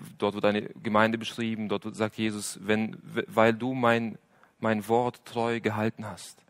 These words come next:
werde auch ich dich bewahren vor dem großen Tag des Zornes, der über diese ganze Erde kommen wird,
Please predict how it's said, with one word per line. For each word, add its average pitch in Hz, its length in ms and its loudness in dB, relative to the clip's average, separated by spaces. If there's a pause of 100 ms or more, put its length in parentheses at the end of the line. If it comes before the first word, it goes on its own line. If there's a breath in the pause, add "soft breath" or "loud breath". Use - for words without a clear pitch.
(520)
werde 90 220 -2
auch - 80 -12
ich - 200 -10
dich - 280 -8
bewahren 95 420 -4
vor - 140 -10
dem 90 80 -10
großen 98 420 -10
Tag 95 340 -6 (600 loud breath)
des - 100 -10
Zornes, 95 720 -6
der 92 100 -2
über 90 120 -6
diese 92 160 -6
ganze 98 260 -2
Erde 104 180 0
kommen 104 360 -8
wird, - 240 -18